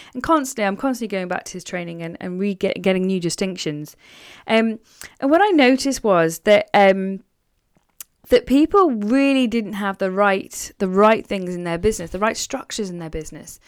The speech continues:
So it could be we-, all very well for me to write someone's LinkedIn profile for them, but if they didn't actually have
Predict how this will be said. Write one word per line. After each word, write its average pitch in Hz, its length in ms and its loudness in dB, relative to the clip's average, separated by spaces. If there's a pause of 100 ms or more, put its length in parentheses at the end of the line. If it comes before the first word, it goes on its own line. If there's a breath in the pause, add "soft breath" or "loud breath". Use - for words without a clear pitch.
(280 loud breath)
So - 200 -6
it 269 120 -2
could 311 120 -4
be 359 100 6
we-, 254 340 4
all 285 200 2
very 269 160 6
well 233 240 4
for 220 100 -12
me 208 80 -6
to 196 140 -10
write 226 340 0
someone's 185 360 -6
LinkedIn 190 440 -6
profile 165 460 -4
for 302 320 -2
them, 165 320 -6 (280 loud breath)
but 247 120 -6
if 269 100 -4
they 294 160 -4
didn't 302 380 -8
actually 262 480 -6
have 208 720 0